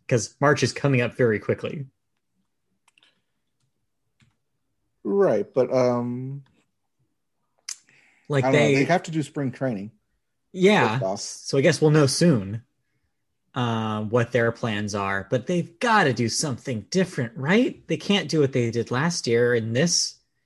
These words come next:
Speaker 1: situation. I was just even thinking about the prospect of the Angels playing right now in a Southern California that's been just ravaged. Can they even play?
Speaker 2: Um, I mean,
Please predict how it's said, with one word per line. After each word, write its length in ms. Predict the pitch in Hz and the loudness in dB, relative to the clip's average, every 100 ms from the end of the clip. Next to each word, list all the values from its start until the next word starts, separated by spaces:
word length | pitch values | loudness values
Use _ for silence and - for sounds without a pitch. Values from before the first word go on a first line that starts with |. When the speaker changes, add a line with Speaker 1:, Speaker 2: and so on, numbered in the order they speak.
| _ _ _ _ | _ _ _ _
Speaker 1:
situation. 800 | - 131 127 117 113 165 170 185 - - | -6 -4 0 0 2 2 2 -2 -12 0
I 80 | 175 | 4
was 100 | 190 | 4
just 160 | 190 | 4
even 280 | 247 214 180 | 2 2 0
thinking 280 | 196 185 220 | 0 0 0
about 200 | 175 - | 0 -2
the 80 | 135 | -4
prospect 640 | - 147 170 - 127 - | 0 0 2 0 -2 0
of 400 | 139 123 117 110 _ _ _ _ _ _ _ _ _ _ _ _ - | -2 -2 -2 -6 _ _ _ _ _ _ _ _ _ _ _ _ -4
the 160 | 165 139 | 2 4
Angels 440 | 139 147 131 117 | 4 4 2 2
playing 640 | - 143 151 139 120 113 | -2 0 2 2 0 -4
right 340 | 107 107 110 - | -4 -2 -2 -2
now 520 | 107 101 101 95 - | -2 -2 -4 -8 -8
in 140 | 123 113 | -4 -2
a 80 | |
Southern 320 | - 135 127 113 | -2 -2 -2 -2
California 680 | 117 113 110 120 120 110 101 | -2 -2 -4 -4 -4 -4 -6
that's 160 | 107 | -6
been 200 | - 101 | -6 -8
just 220 | 98 92 - 135 | -8 -12 -16 -10
ravaged. 800 | 165 202 180 101 92 - - - _ _ _ - | -4 0 0 -2 -10 -18 -20 -20 _ _ _ -4
Can 220 | 160 151 | 2 4
they 120 | 180 | 4
even 440 | 160 143 151 135 113 | 2 -2 0 0 0
play? 540 | - 120 110 208 302 _ _ _ _ _ _ - _ _ _ _ _ _ | -6 -6 -4 -6 -10 _ _ _ _ _ _ -20 _ _ _ _ _ _
Speaker 2:
Um, 640 | 143 175 208 214 202 185 135 | -4 -2 -2 -2 -6 -8 -6
I 60 | |
mean, 360 | 135 131 117 | -2 -2 -4